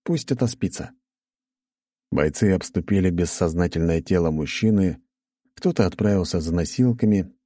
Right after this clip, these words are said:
а я спокойно пошёл во дворец. «Император ждёт, а значит, стоит поторопиться. Ведь ждёт он меня уже давно».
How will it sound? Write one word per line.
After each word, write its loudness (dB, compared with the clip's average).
а 0
я -2
спокойно 0
пошёл -2
во -2
дворец. -8
«Император 2
ждёт, 0
а -2
значит, -2
стоит -2
поторопиться. -4
Ведь 0
ждёт 0
он 4
меня 4
уже 2
давно». -4